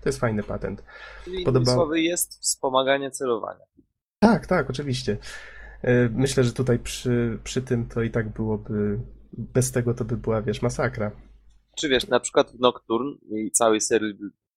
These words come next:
Speaker 2: na sobie było to wspomaganie wyłączyć, ale różnica
Speaker 1: Mhm.
Speaker 2: była taka, że dołączone do broni, więc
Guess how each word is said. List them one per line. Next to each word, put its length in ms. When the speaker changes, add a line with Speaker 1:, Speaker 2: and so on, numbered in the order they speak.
Speaker 2:
na 80
sobie 300
było 320
to 140
wspomaganie 640
wyłączyć, 640
ale 360
różnica 300
Speaker 1:
Mhm. 160
Speaker 2:
była 200
taka, 460
że 500
dołączone 440
do 80
broni, 340
więc 400